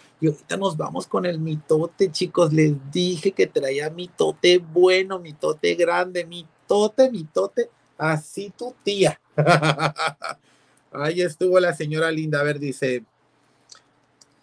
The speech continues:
dice, "Morocotopo es un agente del inspector Ardilla", <laughs> y no sé ni quién es Morocotopo.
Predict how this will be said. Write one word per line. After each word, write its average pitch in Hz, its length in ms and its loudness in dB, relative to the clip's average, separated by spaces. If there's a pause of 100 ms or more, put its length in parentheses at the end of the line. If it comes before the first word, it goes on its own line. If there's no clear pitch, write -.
(760)
dice, 156 2000 2 (400)
"Morocotopo 170 960 4
es 214 160 -2
un 214 140 -6
agente 190 380 -6
del 185 180 -2
inspector 165 840 -4
Ardilla", 170 600 -4
<laughs> 156 40 -16
y 196 60 -8
no 190 160 0
sé 156 220 0
ni 185 160 -6
quién 165 220 -2
es 185 80 -6
Morocotopo. 165 1000 2